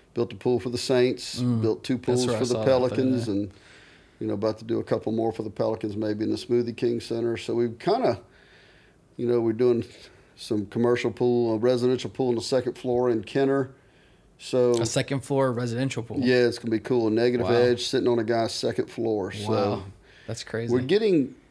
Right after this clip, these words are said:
Speaker 1: you know, they got some great pool builders in Baton Rouge. I'm friends with many of 'em. So, uh, you know, it's not just us. They got one of my dear friends has, like, been in business forty years, do a great job. But we, uh, luckily have gained the trust of people to do some of the more complicated projects,
Speaker 2: Mm.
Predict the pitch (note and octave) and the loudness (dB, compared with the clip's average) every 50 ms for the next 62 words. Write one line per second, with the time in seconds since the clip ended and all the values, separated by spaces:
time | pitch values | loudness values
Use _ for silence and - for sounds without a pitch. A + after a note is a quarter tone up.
0 | _ - C#3+ D3 C#3 C#3 C3+ C3+ C3+ B2 - - A#2+ G#3 - - F3+ D#3 - A#2 | _ 0 2 4 4 4 4 2 2 0 -2 -2 0 0 2 2 2 0 0 -2
1 | G#2+ F#2+ A2 A#2 A#2 G#2 - - B2 A#2+ G#2+ A2 G#2+ G2 G2+ F#2+ F#2+ F2+ F#2 G2+ | -2 0 0 0 0 0 0 0 0 0 2 0 -2 -2 -2 -6 -6 -4 -2 -2
2 | G2 F#2+ G2+ G2+ G2 A2 A2 G#2+ - A#2 A2 G2+ G2 F#2+ F#2 G2 G2 G2 F#2+ F#2+ | -2 -2 -4 -4 -4 -4 -6 -4 -4 -4 -4 -4 -6 -6 -4 -4 -4 -2 -2 -4
3 | F#2+ F#2 F#2 F#2 F#2 G2 F#2+ - - - - G#2 G2+ G2+ G2+ F#2+ - - - - | -6 -6 -8 -8 -8 -10 -10 -12 -12 -8 -6 -4 -4 -4 -6 -8 -10 -14 -18 -20
4 | - - F2 - - - - - - G#2+ A2 A2 G#2 G2 G2+ - - A#2 A2 - | -16 -14 -14 -14 -14 -14 -16 -14 -10 -6 -4 -4 -4 -4 -6 -4 -4 -4 -4 -4
5 | G2 G2+ G2 - - - G2+ G2+ G2+ G2 F#2+ - - - - - G#2 G#2 G2 G2+ | -6 -8 -10 -8 -6 -4 -2 -2 -2 -4 -6 -8 -16 -18 -14 -12 -10 -10 -8 -6
6 | G2 F#2+ - - - _ _ _ _ - - A2 A#2 G#2+ G2+ G#2 G2+ F#2+ F#2+ A2 | -8 -8 -10 -12 -18 _ _ _ _ -10 -8 -6 -4 -4 -4 -6 -6 -4 -2 0
7 | G#2+ G#2+ G#2 - G#2 G2+ G2+ F#2+ F#2+ G2+ G2 G#2+ G2+ G2 F#2+ A2+ - - - A2 | -2 -2 -2 -4 -6 -6 -6 -6 -8 -8 -8 -8 -8 -8 -10 -14 -18 -16 -14 -10
8 | G#2 G#2+ G#2 G2 F#2 F#2+ G#2 G2 - G#2+ G2 - - G#2+ G#2 G2 G2 G#2+ A2 G#2 | -8 -6 -6 -6 -6 -6 -8 -8 -8 -10 -14 -12 -10 -10 -8 -6 -6 -6 -6 -6
9 | F#2+ F#2+ G#2 G2 F#2 F2+ - G2+ G2+ A2 G#2+ G2+ - F2 F2 F#2 F#2 F#2+ G2 F#2 | -6 -8 -10 -10 -10 -8 -6 -4 -4 -4 -4 -6 -8 -8 -8 -8 -8 -8 -10 -10
10 | - - - - - - - - - - - - - - _ _ - - A#2+ C#3 | -10 -12 -20 -20 -20 -20 -20 -20 -20 -20 -20 -20 -20 -20 _ _ -6 0 4 4
11 | C#3+ C#3+ C#3 C3 C3 B2+ B2 A#2+ A#2 A2+ G2+ F#2 G#2+ A#2+ B2+ C#3+ D#3+ E3+ E3+ - | 6 6 6 6 4 4 4 2 2 0 -2 -4 -2 2 4 4 4 4 2 0
12 | C#3 C3 B2+ B2 A2 A#2+ A2 B2 B2 C3 C3+ C#3 C3+ A#2 F#2+ F2 - - - C3 | 0 2 2 2 2 0 -2 0 2 2 2 2 2 0 -2 -6 -8 -4 0 0
13 | B2 A#2 - - G#2+ F#2 - - A#2 A2+ G#2+ - G#2 - - A2 G#2 A2 A2+ A2 | 0 0 -2 -6 -8 -8 -4 -4 -4 -4 -4 -6 -8 -6 -6 -6 -2 -2 -2 -4
14 | G#2+ - - B2 A2+ A2 G#2+ G#2 G#2+ G#2 G#2+ G2 G2 - - - A2 G#2 - - | -4 -4 -4 -2 -2 -2 -2 -2 -4 -4 -4 -4 -6 -6 -4 -4 -4 -4 -6 -10
15 | - - G2 F#2+ F#2+ - - - G2 G2 F2+ - - - - - B2 A#2+ A#2 A2+ | -12 -10 -10 -10 -10 -12 -10 -10 -10 -10 -10 -12 -14 -12 -6 -4 -4 -4 -4 -4
16 | A2 | -6